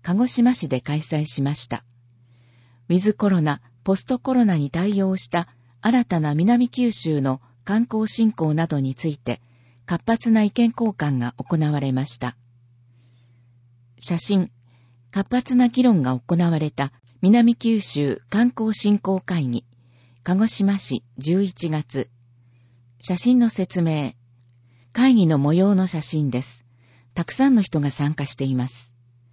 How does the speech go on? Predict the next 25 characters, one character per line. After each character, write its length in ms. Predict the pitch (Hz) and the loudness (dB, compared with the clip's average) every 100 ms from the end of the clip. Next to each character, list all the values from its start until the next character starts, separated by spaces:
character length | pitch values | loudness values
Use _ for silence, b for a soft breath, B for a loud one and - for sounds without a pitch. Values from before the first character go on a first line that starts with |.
| _ _ _ _ _ | _ _ _ _ _
写 180 | - 160 | -8 -4
真 300 | 214 214 - | 0 0 0
終 100 | 165 | -4
わ 160 | 160 | -4
り。 180 | 143 123 - _ _ _ _ _ _ _ _ _ _ _ _ _ _ _ _ _ _ _ | -4 -6 -8 _ _ _ _ _ _ _ _ _ _ _ _ _ _ _ _ _ _ _
自 200 | - 214 | -4 2
然 200 | 285 285 | 4 4
農 160 | 269 247 | 2 2
法 240 | 156 147 | -2 -4
と 280 | - 139 - _ _ - | -2 -6 -6 _ _ 0
統 220 | 233 262 | 2 4
合 280 | 240 226 208 | 4 4 2
医 100 | 175 | 2
療 180 | 208 226 | 2 2
推 280 | 214 202 208 | 0 -4 -4
進 320 | - 202 190 | 0 2 4
議 120 | 180 | 4
員 240 | 190 202 | 4 4
連 220 | 185 180 143 | 2 2 0
盟。 300 | 131 117 - _ _ _ _ _ _ _ _ _ _ _ _ _ _ | -2 -4 -8 _ _ _ _ _ _ _ _ _ _ _ _ _ _
自 240 | - - 208 | -10 -4 2
然 220 | 269 262 | 4 4
農 160 | 254 226 | 4 2
法 240 | 175 156 | -2 -4
と 260 | - 131 | -2 -4